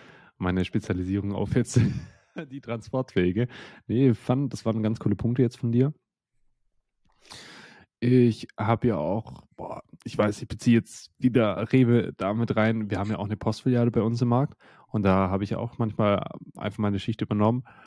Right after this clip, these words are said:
und ich finde es auch wirklich krass, wie viele Retouren da manchmal von einzelnen Personen abgegeben werden. Und dann möchte ich jetzt wirklich sehr klischeehaft sagen, vermehrt waren das Frauen, aber es gab auch Männer.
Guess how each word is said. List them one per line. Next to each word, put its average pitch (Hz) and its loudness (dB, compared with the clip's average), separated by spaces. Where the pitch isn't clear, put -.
und 101 2
ich - -8
finde 117 2
es - -6
auch - -8
wirklich 98 -10
krass, - -10
wie - -20
viele 104 -4
Retouren 117 0
da 110 2
manchmal 95 -2
von - -6
einzelnen 110 -2
Personen 107 0
abgegeben 95 -4
werden. 90 0
Und 95 0
dann 92 4
möchte 104 0
ich - -8
jetzt - -6
wirklich 113 0
sehr 113 2
klischeehaft 101 0
sagen, 107 0
vermehrt 95 -2
waren 90 -2
das 87 -6
Frauen, 110 -2
aber 98 -2
es - -4
gab 95 -4
auch 120 -6
Männer. 110 0